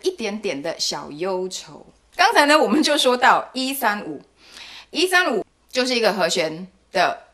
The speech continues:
基本的构造。就等于说你已经形成了一个人。OK？那其他的呢？像它的七、九、十一 and 十三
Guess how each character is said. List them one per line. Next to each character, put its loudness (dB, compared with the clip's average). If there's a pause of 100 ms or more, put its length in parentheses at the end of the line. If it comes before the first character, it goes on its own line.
(140)
基 -2
本 -4
的 -6
构 0
造。 -8 (420)
就 0
等 -4
于 -4
说 0
你 -2
已 0
经 0
形 -2
成 -6
了 -6
一 -10
个 0
人。 -8 (480)
OK？ -2 (400)
那 4
其 -2
他 2
的 0
呢？ 0 (200)
像 -4
它 -6
的 -6 (240)
七、 -4 (680)
九、 2 (540)
十 -2
一 -4 (520)
and 2
十 -6
三 -4